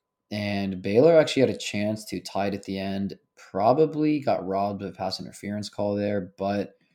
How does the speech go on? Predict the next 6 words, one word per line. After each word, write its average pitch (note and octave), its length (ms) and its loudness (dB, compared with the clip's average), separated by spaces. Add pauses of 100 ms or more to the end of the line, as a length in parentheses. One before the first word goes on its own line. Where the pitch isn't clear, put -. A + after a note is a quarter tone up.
(320)
Utah A#2 320 2
hangs A#2 260 0
on G#2+ 220 0
twenty A2 340 -4
to G#2 80 -4
thirteen. G2 880 -4